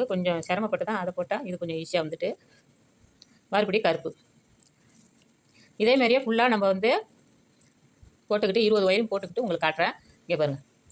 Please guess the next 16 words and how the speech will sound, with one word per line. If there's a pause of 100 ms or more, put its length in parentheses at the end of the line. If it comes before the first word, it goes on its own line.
(280)
ரெண்டு (240)
ஆரஞ்சு,
ஒரு
கருப்பு,
அப்புறம்
ரெண்டு
ஆரஞ்சு,
ஒரு
கருப்பு, (280)
ரெண்டு
ஆரஞ்சு,
ஒரு
கருப்பு,
இப்படியே
போடணும்.
கடைசியில